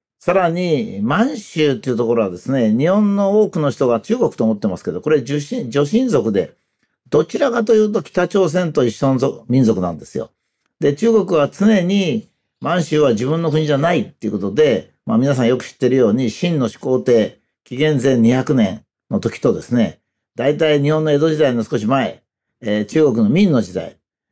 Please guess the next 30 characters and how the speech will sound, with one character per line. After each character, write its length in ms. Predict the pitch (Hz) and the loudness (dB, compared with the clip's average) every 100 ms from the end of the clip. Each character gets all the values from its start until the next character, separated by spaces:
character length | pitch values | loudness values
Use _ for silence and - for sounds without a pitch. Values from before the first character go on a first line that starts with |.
| _ - | _ -2
え 680 | 110 120 120 113 110 104 101 | 2 4 4 2 0 0 0
ー、 60 | |
二 140 | 131 139 | -2 -2
回 260 | 202 208 | -2 0
で 80 | 117 | -2
す 120 | - | -2
ね、 300 | 117 92 - _ _ _ _ _ | 0 0 -4 _ _ _ _ _
も 280 | 101 127 165 | -2 0 0
の 160 | 214 220 | 0 -2
す 140 | 262 | -4
ご 240 | 262 240 220 | 0 2 4
い 500 | 160 135 117 107 104 | 4 2 0 -2 0
労 180 | 139 | 0
力 220 | 139 117 107 | 0 0 -4
を 80 | |
使 180 | 98 - | -6 -4
っ 80 | 101 | -6
て 280 | _ 113 95 | _ -4 -2
万 260 | 87 170 | -2 0
里 100 | 196 | 0
の 120 | 131 110 | 0 0
長 220 | 117 107 | 0 2
城 140 | 107 | 0
を 80 | 95 | -2
築 260 | - 107 104 | -2 -4 -2
く 60 | |
ん 40 | 87 | -6
で 80 | - | -6
す 100 | 120 | -4
ね。 280 | 139 143 | -2 -4